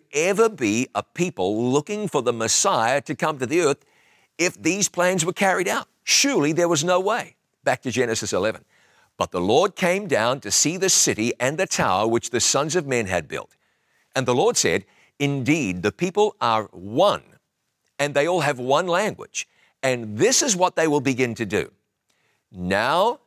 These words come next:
nothing that they propose to do will be withheld from them. Come, let us go down and there confuse their language.'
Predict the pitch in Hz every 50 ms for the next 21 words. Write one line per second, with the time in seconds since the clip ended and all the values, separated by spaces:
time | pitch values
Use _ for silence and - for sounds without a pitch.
0 | _ _ - 95 101 110 135 156 170 - - 214 208 214 220 226 - - - -
1 | 101 101 - 98 127 151 190 - - 226 - - 190 202 220 247 - - 311 254
2 | 156 123 113 113 120 135 135 - _ _ _ - 127 135 143 127 151 160 165 170
3 | 147 160 180 202 247 269 - - 135 101 82 - - - _ _ _ _ _ _
4 | _ _ _ - - 113 123 113 95 78 - _ _ _ _ _ _ _ _ _
5 | 80 82 90 107 127 147 147 143 139 139 - - - - _ 85 82 - 143 143
6 | 143 139 139 139 139 123 104 92 90 95 104 98 120 139 - - - 135 117 113
7 | - - - 127 151 165 175 180 180 170 151 - - - 127 147 151 147 151 160
8 | 175 110 92 - - - -